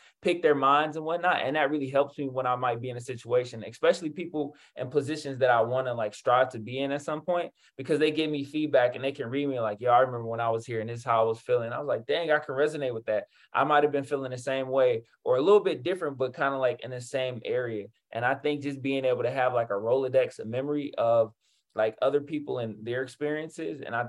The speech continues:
kinda think on that when I'm going through certain situations, that really helps me,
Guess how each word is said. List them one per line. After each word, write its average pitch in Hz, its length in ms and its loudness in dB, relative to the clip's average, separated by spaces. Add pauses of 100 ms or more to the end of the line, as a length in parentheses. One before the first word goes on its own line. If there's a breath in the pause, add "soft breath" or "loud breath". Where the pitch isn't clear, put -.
kinda 127 320 0
think 135 260 -2
on 113 220 -2
that 127 300 -2
when 120 160 -4
I'm 113 140 -2
going 135 260 -4
through 143 100 -12
certain 147 240 -2
situations, 147 640 -8
that 113 180 4
really 123 180 -4
helps 123 260 0
me, 123 180 -10